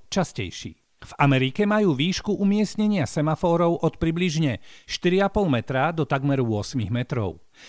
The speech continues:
Do tejto tolerancie sa musia zmestiť, no a tam,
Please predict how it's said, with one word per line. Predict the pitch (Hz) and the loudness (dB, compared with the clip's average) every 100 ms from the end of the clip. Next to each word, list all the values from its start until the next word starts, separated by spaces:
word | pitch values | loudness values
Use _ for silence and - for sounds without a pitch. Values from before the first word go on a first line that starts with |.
| - | -10
Do | 147 202 | 0 2
tejto | 233 214 185 | 2 2 2
tolerancie | 175 160 160 160 165 180 165 165 | 2 2 2 0 -2 -2 -2 -2
sa | - 151 | 0 0
musia | 127 147 170 123 | 2 0 -2 -2
zmestiť, | 117 113 - 165 185 - - - | -2 -4 -6 -6 -6 -14 -8 0
no | 151 | 0
a | 151 135 | 2 -2
tam, | 196 208 104 | 0 0 -4